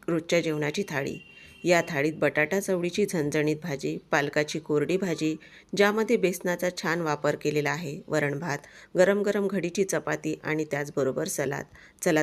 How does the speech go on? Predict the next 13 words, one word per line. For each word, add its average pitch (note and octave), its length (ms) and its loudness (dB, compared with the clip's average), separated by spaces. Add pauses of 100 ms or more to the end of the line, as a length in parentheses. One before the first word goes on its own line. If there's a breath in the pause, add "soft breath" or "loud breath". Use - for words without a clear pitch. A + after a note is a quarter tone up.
तर D3+ 100 2
मग D3+ 260 0
आपण D3 340 -2 (360 loud breath)
झटपट G#3 560 -2
आजच्या - 400 -2
या F3+ 160 2
रु-, - 80 -8 (200)
आपल्या D#3 340 -4
थाळीला D#3 340 0
सुरुवात D3 460 -4
करूया. C3 340 0 (1160 loud breath)
आता F3+ 200 -2
इथे E3+ 340 -2